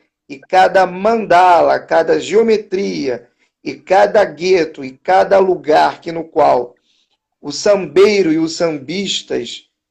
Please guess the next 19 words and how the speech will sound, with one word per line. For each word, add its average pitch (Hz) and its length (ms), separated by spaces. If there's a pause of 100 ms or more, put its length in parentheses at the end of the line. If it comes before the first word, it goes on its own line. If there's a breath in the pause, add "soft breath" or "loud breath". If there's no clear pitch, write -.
(280)
e 160 160
essa 185 320
tia 180 840
e 143 140
essas 170 460
tias, 156 480
essa 170 440 (120)
rede 202 360
de 180 100
mulheres 151 720 (380)
se - 300
desenha 160 880 (320)
na 147 120
cidade 170 320
do 175 60
Rio 156 80
de 135 60
Janeiro, 175 480 (280 loud breath)
criando 208 800